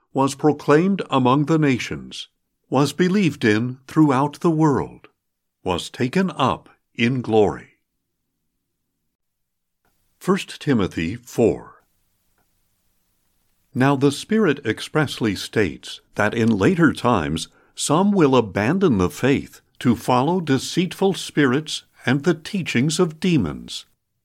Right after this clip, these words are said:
influenced by the hypocrisy of liars, whose consciences are seared with a hot iron.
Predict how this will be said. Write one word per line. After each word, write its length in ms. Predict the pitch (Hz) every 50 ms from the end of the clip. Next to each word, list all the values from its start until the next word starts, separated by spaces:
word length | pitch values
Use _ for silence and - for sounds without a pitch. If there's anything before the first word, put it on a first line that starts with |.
| _ -
influenced 800 | - 180 202 202 - - 139 131 123 135 170 175 - - -
by 180 | - 117 117 113
the 120 | 104 104
hypocrisy 760 | 85 87 101 95 - - 139 156 151 - 110 92 - - 95
of 180 | 82 78 73 85
liars, 600 | 87 101 123 127 107 82 76 73 69 - - - _ _ _ _ _ _
whose 220 | 190 185 165 -
consciences 800 | - - - 180 196 196 - 220 202 160 - - 160 165 156 - - _
are 180 | - 143 156 143
seared 580 | - - - - - 165 123 90 78 73 73 73
with 220 | 87 110 113 -
a 100 | 123 117
hot 340 | 98 - - 131 147 175 165 - -
iron. 500 | 147 135 123 98 80 69 64 60 64 -